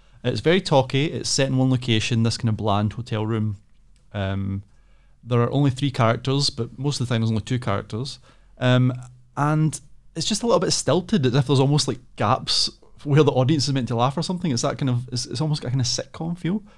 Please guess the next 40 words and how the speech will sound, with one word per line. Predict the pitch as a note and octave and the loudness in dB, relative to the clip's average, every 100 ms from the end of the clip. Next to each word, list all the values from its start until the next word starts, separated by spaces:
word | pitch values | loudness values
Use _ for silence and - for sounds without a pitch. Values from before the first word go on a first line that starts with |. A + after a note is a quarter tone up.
| - | -8
especially | C3+ - F#3+ - D3 | -2 2 4 4 2
in | |
the | B2+ | 2
first | C#3 C3+ - - - - - | 2 0 -2 -4 -14 -14 -8
sort | B2+ A2 | -8 -6
of | |
half, | C3 C3+ C#3+ | -2 -2 -2
I | |
would | A2 | -4
say. | - G2+ - - - - - - - _ - - - - - | -4 -6 -8 -16 -20 -20 -20 -20 -20 _ -20 -20 -20 -20 -4
Um, | D3 C#3+ C3 B2+ B2+ B2+ - - - - _ _ | 2 4 4 2 0 -4 -12 -20 -20 -20 _ _
so | - G#3 G3 G3 - | 4 6 8 4 0
I | E3+ | 0
don't | A3 A#3+ | 2 2
think | A#3+ | 4
it | |
really | A3 | 4
works | E3 - - - | 4 2 -2 -2
as | C#3+ | 0
a | C3 | 0
film, | - C#3 F#3+ | 0 0 2
but | - | 2
I | B2+ | 2
kinda | D3+ D3 | 0 0
did | B2+ C#3 | 0 0
enjoy | D3 A#2+ B2 | 0 2 2
it. | F3 | 2
Like, | C3 | 0
if | A#2+ | 0
this | D3+ D3 | 0 0
was | C3+ | 0
on | B2+ | -2
T | A#2+ B2+ | -2 -4
V | A2+ C#3 | -4 -4
or | |
something, | B2+ G#2+ A2 | -6 -6 -4
I | |
would | A2+ G#2 | -4 -4
definitely | A#2 B2 G2+ G#2 | -4 -4 -4 -4
watch. | A#2 A2+ - | -4 -4 -10